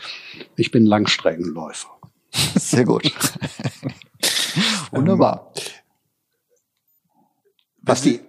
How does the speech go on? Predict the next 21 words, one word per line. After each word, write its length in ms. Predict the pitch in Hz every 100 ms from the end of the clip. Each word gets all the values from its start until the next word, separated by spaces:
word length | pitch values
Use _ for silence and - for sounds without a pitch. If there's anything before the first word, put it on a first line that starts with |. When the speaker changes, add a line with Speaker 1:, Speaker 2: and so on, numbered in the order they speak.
| _ _ - _ - 110 _
Speaker 2:
Bitte? 260 | - 107 104 _ _ _ -
Speaker 1:
Äh, 160 | 120 110
Sie 120 | 104
fragten 340 | - 123 -
nach 140 | 120 -
den 200 | 117 98
Söhnen. 480 | 104 120 147 160 -
Äh, 300 | 123 113 113 113 - _ _ _ _ _ _ _ _ _ _ _ _
ich 140 | - -
bin 120 | 151
aber 140 | 170 123
der 120 | 110
Meinung, 800 | 104 127 165 156 95 80 85 - - _
äh, 160 | 110 104
dieses 920 | 92 87 101 98 92 - - - - _ _ _ _ -
überkommene, 1300 | 110 101 - - 131 147 135 123 117 113 107 107 - _ _ _
landläufige 1120 | 85 107 120 - 110 113 117 117 104 101 87
Raster, 760 | 101 123 - - - 104 90 87 _ _ _ _
dass 240 | - 92 -
da 220 | 104 98
der 420 | 98 95 92 92